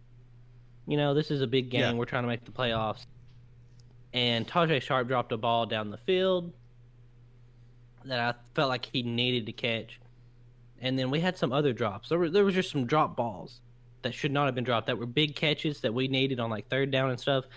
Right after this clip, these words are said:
Speaker 2: Yeah.
Speaker 1: And they just didn't catch the ball. And I'm like, "You'll lose a playoff game over stuff like that. It's playoff time.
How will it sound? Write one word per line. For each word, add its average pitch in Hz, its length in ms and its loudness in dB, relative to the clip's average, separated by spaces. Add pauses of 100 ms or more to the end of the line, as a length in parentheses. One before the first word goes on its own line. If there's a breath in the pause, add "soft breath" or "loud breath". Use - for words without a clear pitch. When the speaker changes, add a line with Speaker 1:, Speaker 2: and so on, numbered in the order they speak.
(140)
Speaker 2:
Yeah. 120 260 -2
Speaker 1:
And 156 100 2
they 165 100 4
just 131 140 0
didn't 120 160 -6
catch 117 200 -2
the 117 60 -6
ball. 98 240 -8
And 123 100 -2
I'm 143 80 2
like, 127 200 0
"You'll 175 120 8
lose 127 200 4
a 104 40 -8
playoff 110 320 -4
game 95 200 -10
over 104 120 -10
stuff - 240 -12
like - 180 -20
that. - 180 -20 (160)
It's 165 120 -4
playoff 143 320 0
time. - 220 -12